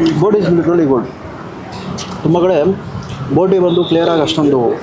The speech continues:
ಏನ್ ಹೇಳೋದು, ವಾಶ್ ಮಾಡಲ್ಲ, ಆ ರಾ ಸ್ಮೆಲ್ ಬರುತ್ತೆ. ಆ ರಾ ಸ್ಮೆಲ್ ಬಂದ್ರೇನೆ ಈಸಿಯಾಗಿ ಕಂಡಿಡ್ಬೋದು ಅವ್ರ ಹತ್ರ ಬಂದು ಯಾವ್ದು ಡಿಶ್ ಅಷ್ಟೊಂದು ಚೆನ್ನಾಗಿರಲ್ಲ, ಟೇಸ್ಟ್ ಇರಲ್ಲ ಅಂತ. But ಇಲ್ಲಿ ಆ ಥರ ಒಂದು ಫೀಲ್ ಬರ್ತಿಲ್ಲ ಗುರುವೆ. ಹ್ಮ್.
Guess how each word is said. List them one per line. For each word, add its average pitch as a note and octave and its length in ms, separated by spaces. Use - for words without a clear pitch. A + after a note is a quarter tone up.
ಏನ್ E3+ 100
ಹೇಳೋದು, C3 220
ವಾಶ್ E3+ 340
ಮಾಡಲ್ಲ, D3 260
ಆ - 20
ರಾ D3 120
ಸ್ಮೆಲ್ F#3+ 280
ಬರುತ್ತೆ. C3 260
ಆ A#2+ 60
ರಾ D#3 80
ಸ್ಮೆಲ್ G3 300
ಬಂದ್ರೇನೆ F#3 360
ಈಸಿಯಾಗಿ G3 260
ಕಂಡಿಡ್ಬೋದು E3 400
ಅವ್ರ F#3 160
ಹತ್ರ F#3 240
ಬಂದು E3+ 200
ಯಾವ್ದು D#3 240
ಡಿಶ್ D3 140
ಅಷ್ಟೊಂದು C3+ 220
ಚೆನ್ನಾಗಿರಲ್ಲ, C#3+ 540
ಟೇಸ್ಟ್ D3 260
ಇರಲ್ಲ C3 260
ಅಂತ. A2 120
But D3 160
ಇಲ್ಲಿ G#3 260
ಆ D3+ 140
ಥರ E3 80
ಒಂದು C3 180
ಫೀಲ್ D3+ 200
ಬರ್ತಿಲ್ಲ C3+ 340
ಗುರುವೆ. A2+ 180
ಹ್ಮ್. D3 340